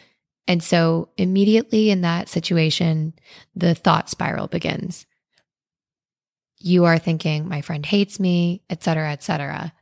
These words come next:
Thirty minutes later, they call you back and apologize. They were on the other line.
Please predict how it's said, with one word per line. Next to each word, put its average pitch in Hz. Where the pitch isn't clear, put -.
Thirty 185
minutes 190
later, 208
they 190
call 175
you 180
back 156
and 170
apologize. 147
They 139
were 139
on 143
the 147
other 143
line. 165